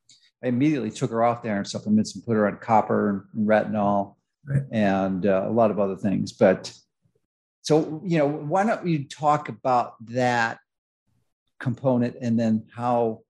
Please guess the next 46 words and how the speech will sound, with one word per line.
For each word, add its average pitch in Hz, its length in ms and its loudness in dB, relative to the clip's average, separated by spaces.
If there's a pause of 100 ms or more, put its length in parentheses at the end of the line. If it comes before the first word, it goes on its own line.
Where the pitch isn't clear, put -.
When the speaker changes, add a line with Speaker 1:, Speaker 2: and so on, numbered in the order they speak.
(320)
Speaker 1:
it's 127 280 2
almost 190 420 -2
universally 135 580 -2
a 113 40 2
mistake 107 800 0
when 113 100 2
you 113 100 0 (120)
have 123 220 0
a 113 60 2
low 123 480 0
serum 117 360 -2
ferritin, 113 500 0
which 104 220 -2
is 104 160 -2
the 101 140 -2 (100)
classic 120 840 -2 (540)
diagnostic 107 760 -2
strategy. 127 500 -2
I 123 40 -2
mean, 120 240 2
if - 160 -4
an 131 160 -4
astute 131 360 0
clinician 120 300 0
will 110 80 2
do 107 140 0
some 113 180 0
of 104 80 2
the 107 80 2
other 110 140 0
tests - 280 -4
like 98 120 0 (100)
total 107 200 0
iron 101 200 2
binding 98 300 0
capacity 98 680 0
and 90 240 0
serum 101 260 0
transferrin, 98 600 -2 (480)
but 120 120 0
most 147 260 0
just 120 180 -4
do 120 100 2
the 98 100 -2
serum 98 280 0
ferritin. 92 400 -2